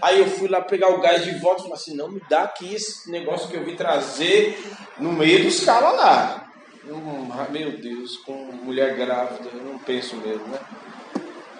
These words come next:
Aí cheguei lá, voltei, "Ó, é, o cara tá aqui." Nisso, eu não sabia o cara onde ele morava. Nisso que eu tô voltando, e os caras assim comigo,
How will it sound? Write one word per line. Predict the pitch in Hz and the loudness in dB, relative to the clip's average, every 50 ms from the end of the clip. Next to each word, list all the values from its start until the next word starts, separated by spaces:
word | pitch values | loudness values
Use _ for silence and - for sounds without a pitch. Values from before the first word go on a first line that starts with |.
| - - - - - - - - - - - - - - - - | -20 -20 -20 -20 -20 -20 -20 -20 -20 -20 -20 -20 -20 -18 -8 -2
Aí | 151 175 190 190 196 202 214 185 - - - | 4 6 6 6 8 6 6 6 6 6 6
cheguei | 202 214 202 190 185 185 185 180 175 | 6 6 6 4 4 2 2 2 4
lá, | 170 165 170 180 202 - - - - - - - - - - - - - | 4 4 4 2 2 0 -4 -8 -12 -14 -18 -20 -20 -20 -20 -20 -10 -2
voltei, | 165 180 175 175 175 170 170 170 170 170 175 165 175 175 - | 0 2 2 2 0 -2 -2 0 0 0 -2 -2 -6 -4 2
"Ó, | 165 185 185 170 | 6 8 8 8
é, | 151 147 151 | 8 8 6
o | 151 - | 4 4
cara | 180 170 175 175 | 2 2 2 2
tá | 180 190 | 2 2
aqui." | 185 175 - - 147 127 143 - - - - - | 0 0 -2 -4 -6 -6 -6 -10 -14 -18 -18 -8
Nisso, | - 208 247 262 - - | -2 0 0 2 2 2
eu | 202 190 190 | 2 4 4
não | 220 254 240 | 4 4 4
sabia | - - 277 247 - - - - 247 269 | 4 4 4 4 4 2 2 2 4 4
o | 247 208 - | 2 2 4
cara | 196 196 196 190 185 190 202 | 6 6 8 8 8 6 6
onde | 202 196 196 | 6 6 4
ele | 190 180 180 | 4 4 2
morava. | 175 165 151 151 143 135 123 117 - - - - - - - - - - - - - - - - - - - - - - - - - - - - | 2 4 4 6 6 4 4 0 -2 -6 -10 -14 -16 -18 -20 -20 -20 -20 -20 -18 -18 -18 -18 -18 -18 -18 -18 -18 -18 -18 -18 -18 -18 -18 -14 -8
Nisso | 156 180 202 247 320 349 - - - - | -2 2 4 6 6 6 4 4 2 4
que | 269 | 6
eu | 254 233 262 | 6 8 10
tô | 269 262 | 10 10
voltando, | 262 262 233 214 - - 214 240 285 277 285 - - | 10 10 10 8 8 8 8 8 10 8 8 6 4
e | - | 0
os | - - | -2 -2
caras | - - 156 165 196 202 202 | 2 6 6 8 8 8 6
assim | 262 262 - - 294 | 4 0 -2 -4 -6
comigo, | - 320 349 359 294 226 175 - - | -6 -6 -4 -2 0 0 0 0 -2